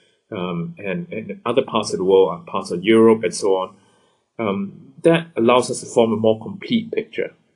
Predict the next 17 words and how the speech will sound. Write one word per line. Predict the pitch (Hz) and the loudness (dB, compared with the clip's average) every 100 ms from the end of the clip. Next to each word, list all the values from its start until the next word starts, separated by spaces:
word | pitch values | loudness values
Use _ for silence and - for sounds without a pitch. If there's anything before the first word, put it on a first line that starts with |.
| _ _ _ _ _ _ | _ _ _ _ _ _
you | - | -8
know, | 98 85 | -6 -6
to | - 104 | -4 -4
understand | 104 - 107 104 101 85 | -2 -4 -2 -2 -4 -8
which | 113 127 135 - | -2 0 0 -2
parts | - 107 101 - - _ _ _ _ | -2 -2 0 -6 -8 _ _ _ _
of | 107 | -10
the | 104 | -8
companies, | 87 113 98 104 98 98 95 - | -6 -4 -6 -6 -6 -6 -10 -10
uh, | 101 87 85 | -6 -4 -2
or | 110 | 2
which | 113 143 - | 4 2 0
parts | - 135 110 | 0 0 0
of | 92 | -6
the | |
supply | - 104 - 104 104 | -6 -6 -2 0 0
chain, | - 98 95 - | 0 -4 -4 -8